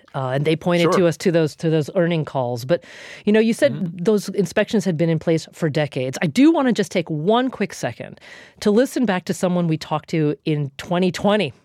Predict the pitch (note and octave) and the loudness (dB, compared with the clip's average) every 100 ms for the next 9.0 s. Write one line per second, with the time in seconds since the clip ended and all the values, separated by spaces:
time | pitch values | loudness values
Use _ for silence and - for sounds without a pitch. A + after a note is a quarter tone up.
0 | _ - D#3+ - E3+ D#3 D3+ C#3+ D3+ C#3+ | _ -6 -4 -2 0 2 2 0 0 0
1 | C#3+ C3+ C3+ - D#3 - D3+ C#3+ D3+ C#3+ | 0 2 0 -2 -4 -2 -2 0 0 -2
2 | C3+ C#3 C#3 C#3 D3 D3+ - C3 A#2+ - | -2 -4 -2 -4 -2 -4 -4 -8 -8 -10
3 | A#2+ - - - - A#3 E4 - C4+ G#3+ | -12 -14 -20 -8 0 2 2 0 0 0
4 | E3+ - D#3+ C3+ C#3 - F#3 G#3 - G#3 | -2 0 0 2 -2 -2 -4 -4 -2 0
5 | A3 G#3+ G#3 G3+ F3+ - F3+ F3+ D#3 D#3 | 0 -2 -4 -4 -6 -6 -4 -2 -2 0
6 | D3 D#3 D3 D3+ E3+ D3 C#3 - - - | 0 0 0 2 2 0 -4 -10 -12 0
7 | B3 G#3+ F4+ - A4+ F#4 D4 - - A3 | 2 4 2 0 -2 0 -2 -4 0 2
8 | A#3+ B3+ B3+ - G3+ F3 C#3+ C3+ - | 2 0 -2 -2 -2 0 0 -2 -6